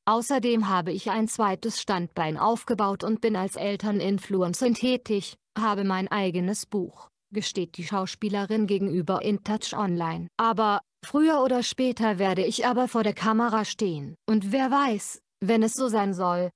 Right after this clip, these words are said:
auch bei G Z S Z. Ausgeschlossen ist ein Comeback also definitiv nicht. Bevor sich Isabel Horn, die gerade erst das Buch Schön, anstrengend, aufregend, mein Wohlfühlbuch für frisch gebackene Mamis auf den Markt gebracht hat,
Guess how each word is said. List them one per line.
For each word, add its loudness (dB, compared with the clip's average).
auch 0
bei -4
G -2
Z -4
S -4
Z. -6
Ausgeschlossen 0
ist -6
ein 0
Comeback -2
also -2
definitiv -2
nicht. -10
Bevor 0
sich -6
Isabel -2
Horn, 2
die 2
gerade 0
erst -6
das -4
Buch -2
Schön, 0
anstrengend, -2
aufregend, 0
mein 2
Wohlfühlbuch -2
für -8
frisch -6
gebackene -2
Mamis -2
auf -8
den 0
Markt -6
gebracht -8
hat, -8